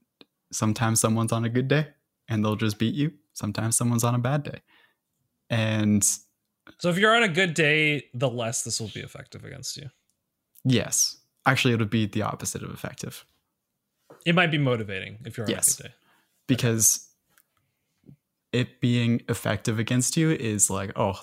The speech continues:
Speaker 1: they're just gonna start going for things, start popping off, or start trying to pop off and then just fail because, like, they're garbage." Um, because they're mad that s-, their opponent has quick chatted them.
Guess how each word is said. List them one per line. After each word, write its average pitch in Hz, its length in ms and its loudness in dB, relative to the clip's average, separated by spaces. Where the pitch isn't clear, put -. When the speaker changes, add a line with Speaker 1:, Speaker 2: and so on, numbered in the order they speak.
Speaker 1:
they're 104 100 0
just 101 140 2
gonna 104 140 4
start 95 240 2
going 98 200 0
for 101 120 -6
things, 98 340 -2
start 98 360 2
popping 101 320 -2
off, 101 380 -2
or 117 200 2
start 110 240 0
trying 104 240 0
to 104 60 -4
pop 107 260 -2
off 107 200 0
and 101 100 0
then 98 120 0
just 98 180 -4
fail 104 240 -4
because, 104 340 -4
like, 95 240 -8
they're 98 140 -4
garbage." 107 500 -2
Um, 104 420 0
because 110 340 0
they're 107 120 2
mad 101 240 -2
that 104 240 -4
s-, - 300 -2
their 107 160 2
opponent 101 400 -2
has 98 140 -4
quick 95 200 -6
chatted 104 320 -6
them. 117 160 -6